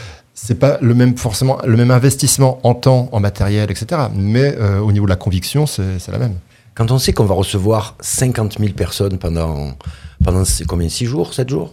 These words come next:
Speaker 1: Ouais, sept jours,
Speaker 2: Ouais,
Speaker 1: ouais.
Speaker 2: sept jours.
Speaker 1: Ouais.
Speaker 2: Ça, ça, ça, ça, ça donne quelle, euh, quel, quel, quel, quel argument auprès des, auprès, auprès des gens, auprès de, est-ce que, est-ce que, est-ce que vous vous sentez important dans la, dans la, dans, dans le paysage actuel, euh, culturel et actuel, euh, arlésien et même national, j'ai envie de dire ?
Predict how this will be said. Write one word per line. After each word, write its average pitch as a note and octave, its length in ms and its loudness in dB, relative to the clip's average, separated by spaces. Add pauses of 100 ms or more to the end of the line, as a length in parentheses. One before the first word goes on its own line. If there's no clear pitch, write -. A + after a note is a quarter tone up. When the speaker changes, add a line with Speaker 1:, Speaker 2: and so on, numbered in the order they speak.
Speaker 1:
Ouais, C#3+ 120 2
sept A2+ 160 -6
jours, B2 140 0
Speaker 2:
Ouais, A2 80 0
Speaker 1:
ouais. - 40 -2
Speaker 2:
sept F#2 240 -4
jours. B2+ 160 -2
Speaker 1:
Ouais. D3 80 -4
Speaker 2:
Ça, F#2+ 140 -2
ça, G2+ 260 0 (300)
ça, - 340 -2 (500)
ça, G#2 220 -2
ça - 180 0
donne C3 220 4
quelle, D3 200 2
euh, G2+ 420 2 (560)
quel, A2+ 240 2
quel, A2 500 2
quel, F#2 500 0
quel C#3 140 4
argument B2+ 500 4
auprès - 280 0
des, F#2 240 4
auprès, F#2 420 0
auprès F#2 240 0
des G2+ 140 4
gens, F2 220 -2
auprès G2+ 280 -2
de, F2 440 0
est-ce F#2+ 120 -2
que, - 80 -6
est-ce - 140 -2
que, C#3 80 0 (100)
est-ce C3+ 160 2
que D3 60 0
vous D3+ 140 2
vous D3+ 80 2
sentez C#3+ 320 2 (180)
important D#3+ 600 2
dans C3+ 120 4
la, B2+ 100 4
dans A#2+ 120 2
la, A#2+ 120 2
dans, A2+ 160 0 (260)
dans B2 80 2
le B2+ 60 4
paysage C3 340 4
actuel, A#2 400 2
euh, G2+ 520 0
culturel B2+ 600 2
et A#2+ 40 2
actuel, A2 400 0
euh, G2+ 280 0
arlésien G#2 460 2
et C3+ 80 2
même A2 220 2
national, G#2 420 0
j'ai A2+ 80 0
envie G2+ 140 2
de F2+ 80 -2
dire ? F#2 180 -6